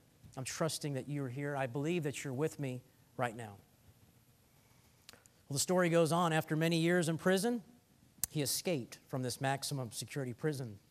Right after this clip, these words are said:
in China, from which it is reported that nobody had previously escaped. He described how he felt the voice of the Holy Spirit telling him to simply walk out of the heavily guarded prison gate.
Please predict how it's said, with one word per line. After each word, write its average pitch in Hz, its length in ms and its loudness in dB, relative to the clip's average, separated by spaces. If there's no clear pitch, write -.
in 120 120 -10
China, 127 400 -8
from 147 160 -4
which 175 200 4
it 196 80 4
is 156 120 2
reported 175 480 2
that 139 160 0
nobody 185 600 6
had 143 220 -2
previously 165 640 0
escaped. 123 480 -4
He 165 100 0
described 170 460 4
how 165 140 4
he 156 100 2
felt 180 280 2
the 160 80 -2
voice 165 380 -2
of 151 60 -6
the 139 120 -2
Holy 165 180 2
Spirit 180 460 0
telling 180 300 0
him 175 140 0
to 143 80 -2
simply 180 340 2
walk 170 380 4
out 185 240 4
of 147 80 -2
the 143 100 0
heavily 175 540 0
guarded 165 400 6
prison 160 380 0
gate. 123 320 -2